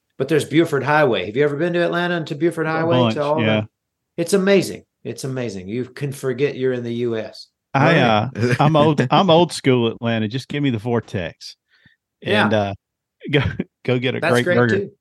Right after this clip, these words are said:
Speaker 1: Yeah.
Speaker 2: All right. If Rich came to you and said, "Charlie, you get a free shot, one song, what's it gonna be that you're gonna play with us?"
Speaker 1: Well, I, I mean, I would say Wiser Time. That's just,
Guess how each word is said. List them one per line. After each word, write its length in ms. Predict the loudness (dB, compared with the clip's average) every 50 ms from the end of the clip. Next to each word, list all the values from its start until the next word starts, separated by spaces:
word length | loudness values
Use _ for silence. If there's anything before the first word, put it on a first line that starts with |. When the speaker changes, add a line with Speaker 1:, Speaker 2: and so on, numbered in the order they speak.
| _ _ _ _ _ _ -18
Speaker 1:
Yeah. 140 | -16 -16 -18 -20 _ _ _ _ 0
Speaker 2:
All 80 | 2 4
right. 260 | 4 4 2 0 -2 _ _ _
If 220 | 0 0 2 4 4
Rich 340 | 4 4 4 2 -4 -4 0
came 240 | 2 2 4 2 2
to 120 | 2 2
you 280 | 2 4 2 2 0 0
and 140 | -2 -2 -4
said, 480 | -4 -4 -4 -2 -4 -4 -6 -8 -10
"Charlie, 540 | -6 -2 0 2 2 2 2 2 0 -2 -4 _ _ _ _ _ _ _ _ _ _ _ _ _ -4
you 100 | -4 2
get 160 | 2 2 2 2
a 40 | -2
free 260 | -4 0 2 2 2
shot, 360 | 2 0 0 0 0 0 -2 _ _ _ _ _ _
one 220 | -2 0 0 0
song, 420 | 0 0 -2 -2 -2 -4 -6 -8 -14 _ _ _ _ _ _ _ _ _ _ _ _ _ _ _
what's 320 | -4 -2 -2 -2 -2 -2
it 60 | -2 0
gonna 160 | 0 0 2
be 180 | 2 2 2 2
that 180 | 0 -2 -2 0
you're 80 | 0
gonna 120 | 2 0 0
play 260 | 0 2 2 2 2
with 220 | 0 -4 -6 -8 -10
us?" 200 | -14 -16 -18 _ _ _ _ _ _ _ _ _ _ _ _ _ _
Speaker 1:
Well, 260 | 2 2 4 2 2
I, 340 | 2 0 0 0 0 -2 -2
I 60 | -2 -2
mean, 120 | -2 -2
I 120 | -2 -2 -2
would 120 | -2 -4
say 140 | -2 -2 0
Wiser 300 | 0 0 0 -2 -4 -6
Time. 240 | -8 -8 -8 -10 -12 _ _ _ _
That's 180 | -12 -10 -10 -8
just, 420 | -6 -6 -6 -6 -6 -10 -14 _